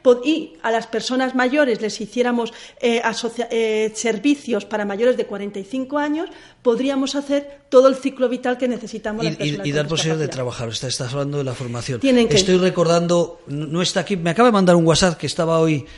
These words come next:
Speaker 2: en el médico y no llega Amadeo, me hubiera encantado que lo hubieras conocido. Eh, Amadeo, con cincuenta y dos años, murió su madre.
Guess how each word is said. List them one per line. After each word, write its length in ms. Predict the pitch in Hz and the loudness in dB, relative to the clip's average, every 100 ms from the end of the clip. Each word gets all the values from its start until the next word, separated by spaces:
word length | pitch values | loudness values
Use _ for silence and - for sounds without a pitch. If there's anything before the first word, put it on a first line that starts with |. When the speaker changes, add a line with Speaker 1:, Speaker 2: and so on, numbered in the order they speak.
| - - | -16 -4
Speaker 2:
en 140 | 151 | 0
el 100 | 156 | 0
médico 300 | 165 175 170 | 2 0 0
y 20 | 160 | 0
no 80 | |
llega 180 | 160 156 | 2 2
Amadeo, 300 | 156 156 170 | 2 2 2
me 80 | 151 | 2
hubiera 160 | 143 151 | 2 2
encantado 260 | 139 135 | 0 -2
que 100 | 127 | -2
lo 60 | 123 | -4
hubieras 200 | 120 113 | -4 -6
conocido. 460 | 117 117 117 98 - - - - | -6 -10 -10 -12 -16 -20 -20 -6
Eh, 400 | 135 135 135 135 135 | -2 0 0 -2 -4
Amadeo, 560 | 139 151 196 190 240 - - _ _ _ | 0 4 6 4 0 -8 -20 _ _ _
con 160 | 127 113 | -10 -8
cincuenta 420 | 120 123 120 120 | -8 -8 -8 -6
y 20 | |
dos 160 | 135 156 | -4 -4
años, 180 | 175 | -2
murió 200 | 170 123 | -2 -2
su 120 | 120 98 | -2 -4
madre. 360 | 87 - - | -8 -12 -20